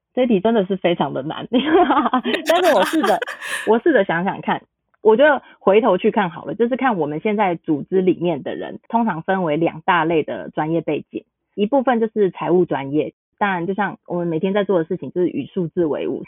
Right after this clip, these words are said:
Speaker 1: 然后另外一部分就是各个产业的专业，因为当我们要去投资一间公司，或者是要去做滴滴，或者是要去看这间公司它未来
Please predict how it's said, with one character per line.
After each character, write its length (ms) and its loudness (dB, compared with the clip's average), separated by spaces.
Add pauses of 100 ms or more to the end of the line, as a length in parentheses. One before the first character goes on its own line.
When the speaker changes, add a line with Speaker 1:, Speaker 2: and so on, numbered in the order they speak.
(140)
Speaker 1:
然 100 2
后 60 4
另 140 0
外 120 4
一 60 0
部 160 2
分 160 -2
就 160 -4
是 200 0 (320)
各 140 2
个 340 -2
产 280 -10
业 100 4
的 140 -2
专 320 -4
业， 260 0
因 80 0
为 80 4
当 180 2
我 120 2
们 100 -2
要 100 2
去 440 2
投 180 0
资 180 -2
一 80 0
间 160 0
公 300 -4
司， 140 -2
或 120 2
者 100 -2
是 120 -4
要 140 2
去 100 -6
做 160 2
滴 140 -2
滴， 200 0
或 140 2
者 60 -6
是 100 -8
要 140 0
去 260 2 (240)
看 160 2
这 80 6
间 100 0
公 140 -2
司 140 -6
它 160 0
未 160 4
来 260 -2